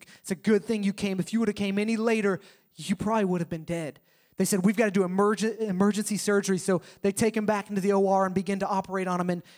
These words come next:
as soon as Danny said he goes, they put him under, he said he began to have this dream. And this dream, he, he kinda woke up and looked around, and he was laying on his back, a little bit cold, a little bit clammy. He said that there was just dirt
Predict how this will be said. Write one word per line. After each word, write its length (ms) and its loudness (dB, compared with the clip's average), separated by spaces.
as 80 -4
soon 340 -2
as 340 -2
Danny 220 -2
said 200 -4
he 140 -2
goes, 340 -2
they 160 0
put 180 -2
him 120 -2
under, 340 -2
he 60 -20
said 120 -4
he 60 -2
began 200 -2
to 60 -2
have 140 -2
this 160 -4
dream. 440 -8
And 80 -8
this 120 -2
dream, 340 -2
he, 380 -4
he 100 -20
kinda 180 -4
woke 280 0
up 120 -4
and 100 -4
looked 200 -4
around, 320 -2
and 160 -6
he 100 -2
was 160 0
laying 200 -2
on 100 0
his 120 -2
back, 420 -4
a 320 -16
little 100 -2
bit 180 -6
cold, 400 -2
a 80 -20
little 140 -6
bit 160 -8
clammy. 500 -6
He 60 -20
said 220 -10
that 120 -4
there 120 -2
was 200 -4
just 300 -12
dirt 400 -6